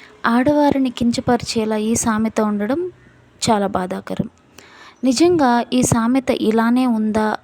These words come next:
అని అనుమానం రావడంతో దీన్ని అంతర్యం కోసం చిన్న పరిశోధన ప్రయత్నం చేశాను. అప్పుడు నాకు దొరికింది అసలైన సామెత.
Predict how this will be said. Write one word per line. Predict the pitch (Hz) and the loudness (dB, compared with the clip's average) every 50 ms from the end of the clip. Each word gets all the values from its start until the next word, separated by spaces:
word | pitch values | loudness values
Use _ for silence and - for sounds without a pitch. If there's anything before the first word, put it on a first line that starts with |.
| - - | -8 -8
అని | 208 208 208 202 202 - _ _ _ _ - | -6 -4 -4 -4 -6 -10 _ _ _ _ -2
అనుమానం | 214 220 220 226 226 220 220 220 214 202 | 0 0 2 2 2 2 2 0 0 0
రావడంతో | 202 202 202 202 208 214 214 214 208 - - 320 381 370 254 196 - - - - - _ - 214 | 0 0 0 2 2 2 2 0 -2 0 0 2 2 2 0 -4 -8 -16 -20 -20 -20 _ -10 -2
దీన్ని | 196 240 247 240 233 233 - - | 2 2 4 4 2 0 0 -2
అంతర్యం | - 226 240 233 - 294 285 294 285 285 277 | -2 0 0 2 2 2 2 2 2 0 0
కోసం | 254 - - 220 208 - - 214 220 | 0 -2 -4 -4 -4 -4 -6 -6 -6
చిన్న | 208 - - 294 277 285 302 311 | -4 -2 -2 -2 0 0 -2 -2
పరిశోధన | 302 - 220 214 214 - 226 220 214 214 208 | 0 2 2 2 2 0 0 -2 -2 -4 -4
ప్రయత్నం | 202 - 196 196 196 190 - 233 269 247 | -2 0 0 0 0 -2 -2 -2 0 0
చేశాను. | 208 196 190 - - 190 190 180 - - _ _ - - - - - _ - - | 0 0 -2 -2 -4 -4 -6 -8 -12 -14 _ _ -20 -20 -20 -20 -20 _ -6 -4
అప్పుడు | 240 254 - - 285 294 | -2 -2 0 0 0 2
నాకు | 247 220 208 226 262 - 285 | 2 2 2 2 2 2 2
దొరికింది | 233 240 247 240 240 - 262 233 214 190 196 208 208 - - - | 4 4 4 4 4 0 -2 -4 -2 -2 -4 -4 -6 -6 -4 -2
అసలైన | 233 - - 240 240 240 233 | -2 -2 0 0 0 2 2
సామెత. | 233 220 - - 208 208 196 202 - - - | 2 0 0 -2 -6 -6 -6 -10 -8 -10 -10